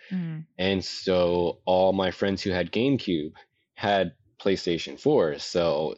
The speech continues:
Speaker 2: this time I was like, "You know what? I can get it. I can afford it this
Speaker 1: <laughs>
Speaker 2: time." It's, I'm not, yeah.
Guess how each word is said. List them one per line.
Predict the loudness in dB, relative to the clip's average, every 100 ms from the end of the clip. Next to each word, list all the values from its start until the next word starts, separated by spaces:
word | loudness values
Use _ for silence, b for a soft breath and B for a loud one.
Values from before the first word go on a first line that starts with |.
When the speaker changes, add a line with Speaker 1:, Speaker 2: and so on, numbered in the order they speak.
| -8
Speaker 2:
this | 0 2 2
time | -2 -2 0
I | 0
was | -2
like, | -2
"You | 0
know | 0
what? | 0
I | 0 0 0
can | -2 -2 0
get | 2 2
it. | 0 0
I | -2
can | -2 0 2
afford | 2 2
it | 0 0
this | -2
Speaker 1:
<laughs> | -2
Speaker 2:
time." | -2 -4
It's, | -4 -8 -8 -4
I'm | -2 0
not, | 0 -2 -2
yeah. | 0 0 0